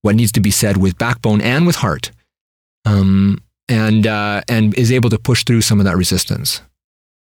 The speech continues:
So for me, that's, I guess it's a five position. It's a, it's a, it's an emotional kata I go through, one, two, three, four, five.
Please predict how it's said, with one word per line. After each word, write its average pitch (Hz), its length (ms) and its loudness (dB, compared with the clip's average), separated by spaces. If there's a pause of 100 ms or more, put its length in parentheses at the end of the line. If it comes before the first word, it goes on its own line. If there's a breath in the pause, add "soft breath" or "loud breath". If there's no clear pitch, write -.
(220)
So 139 100 2
for 156 100 0
me, 185 120 0
that's, 147 240 -2 (340 loud breath)
I 135 80 0
guess 147 140 0
it's 113 80 -4
a 113 60 0
five 127 300 -2
position. 113 360 0
It's 98 120 0
a, 101 60 -2 (120)
it's 127 140 0
a, 110 60 0 (180)
it's 113 200 0
an 107 80 2
emotional 117 400 2
kata - 520 -6 (300)
I 107 80 0
go 113 180 2
through, 95 160 -2
one, 117 220 0
two, 120 160 0
three, 120 140 0
four, 101 160 -2
five. 82 340 -4